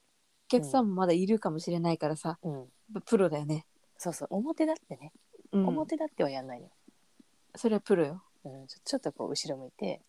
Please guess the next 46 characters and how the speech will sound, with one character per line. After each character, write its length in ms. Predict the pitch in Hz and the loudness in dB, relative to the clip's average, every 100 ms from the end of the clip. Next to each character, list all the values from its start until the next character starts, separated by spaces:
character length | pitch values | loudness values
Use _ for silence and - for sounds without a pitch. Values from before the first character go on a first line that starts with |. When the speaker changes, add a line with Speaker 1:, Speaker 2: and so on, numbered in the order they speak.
| _ | _
Speaker 1:
う 80 | 202 | -2
ん。 200 | 180 175 _ | -2 -4 _
Speaker 2:
タ 120 | - 160 | -4 -2
イ 60 | |
マ 120 | 139 131 | -2 -6
ー 20 | |
見 100 | 135 | -8
せ 180 | - 143 | -12 -14
て 100 | 165 | -16
き 140 | - | -10
て、 280 | - 185 - | -4 -4 -4
Speaker 1:
う 60 | 202 | -4
ん。 220 | 180 175 - - | -4 -6 -14 -8
Speaker 2:
今 160 | 165 | -6
何 180 | 156 170 | -4 -8
分 160 | 156 139 | -8 -8
何 120 | 131 | -8
秒 120 | 139 | -10
だ 80 | - | -16
っ 40 | - | -20
た 100 | - | -20
か 80 | |
ら。 80 | - - _ _ _ _ _ _ _ _ _ _ _ - | -20 -20 _ _ _ _ _ _ _ _ _ _ _ -6
点 180 | 190 170 | -2 0
数 180 | 180 | 0
何 180 | 147 147 | -4 -6
点 140 | - - | -12 -16
だ 100 | - | -16
っ 20 | |
た 100 | - | -18
ら 60 | 151 | -14
も 60 | |
う 40 | 220 | -10
ち 40 | |
ょ 20 | |
っ 20 | - | -6
と 80 | |
早 140 | 269 220 | -4 -4
く 80 | 165 | -8
で 80 | |
き 100 | 151 | -8
る 60 | 143 | -10
と 100 | - | -12
い 40 | |
い 20 | 135 | -14
ね。 180 | 180 | -16